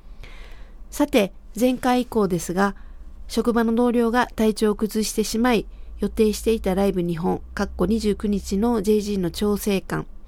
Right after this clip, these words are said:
翌三十日のナチュラルが急遽キャンセルになってしまい、八月十七日の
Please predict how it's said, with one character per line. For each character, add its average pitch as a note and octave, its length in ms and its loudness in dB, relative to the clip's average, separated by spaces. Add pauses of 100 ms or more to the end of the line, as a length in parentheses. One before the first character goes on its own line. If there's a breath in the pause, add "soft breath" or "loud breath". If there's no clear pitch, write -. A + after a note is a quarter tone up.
(360 soft breath)
翌 G#3+ 360 0
三 G#3+ 260 0
十 G#3 140 2
日 F#3+ 240 -2
の G#3 140 2
ナ F#3+ 140 2
チ G3 120 -2
ュ E3+ 40 -4
ラ E3 100 -2
ル E3 200 -6 (220)
が B3 120 2
急 B3 200 0
遽 E3+ 220 0
キ - 160 -2
ャ A3+ 60 4
ン G#3 60 2
セ F3+ 140 0
ル E3+ 100 0
に G#3+ 120 2
な F3 120 2
っ - 20 -10
て - 160 -10
し E3+ 140 -6
ま F3 140 0
い、 A3 180 2 (340 loud breath)
八 A3 220 0
月 G#3+ 200 -2
十 F#3+ 200 2
七 F#3+ 220 0
日 F#3 280 -2
の A3+ 160 0